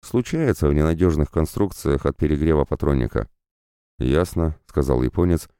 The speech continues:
закидывая меч за спину и фиксируя его шнуром.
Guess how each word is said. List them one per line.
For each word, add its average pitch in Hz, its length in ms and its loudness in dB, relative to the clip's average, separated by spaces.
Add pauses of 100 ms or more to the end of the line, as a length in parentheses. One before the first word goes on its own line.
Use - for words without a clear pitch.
(240)
закидывая 80 640 2
меч 78 220 4
за 71 180 -2
спину 85 500 0
и 85 60 0
фиксируя 78 600 0
его 67 280 2
шнуром. 64 400 -2